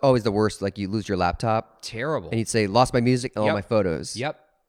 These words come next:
Speaker 1: You had nowhere to store either.
Speaker 2: And every time I switched computers, it was like a four-day migration
Speaker 1: Yeah.
Speaker 2: process. And
Speaker 1: Yeah.
Speaker 2: so when I found out that this thing existed where you could get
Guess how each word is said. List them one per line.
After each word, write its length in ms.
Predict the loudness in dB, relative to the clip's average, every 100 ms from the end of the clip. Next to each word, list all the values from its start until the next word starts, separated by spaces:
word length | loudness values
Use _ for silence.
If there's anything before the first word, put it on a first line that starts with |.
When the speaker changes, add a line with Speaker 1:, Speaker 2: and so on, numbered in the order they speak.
| _
Speaker 1:
You 80 | -2
had 40 |
nowhere 200 | 0 2
to 60 | 0
store 200 | -2 -2
either. 300 | -2 -4 -6
Speaker 2:
And 80 | -8
every 160 | -6 -6
time 140 | -6
I 60 | -4
switched 400 | 2 2 2 -4
computers, 480 | -10 -6 -4 -2 -4
it 60 |
was 140 | -6 -4
like 200 | -4 -4
a 80 | -8
four-day 720 | -10 -6 -2 -2 -2 0 0
migration 760 | -2 -4 -2 0 0 0 -4 -2
Speaker 1:
Yeah. 240 | 0 2
Speaker 2:
process. 480 | 2 0 -2 -4 -2
And 100 | 2
Speaker 1:
Yeah. 300 | 2 2 -2 -10 -10
Speaker 2:
so 580 | -4 0 2 0 -2 -8 -20 -20 _ _ _
when 160 | -10 -6
I 100 | -6
found 340 | -6 -6 -2
out 180 | -2 -2
that 120 | -8
this 180 | -12 -10
thing 160 | -6 -4
existed 480 | -6 -8 -12 -12
where 100 | -8
you 100 | -8 -8
could 160 | -10
get 180 | -8 -8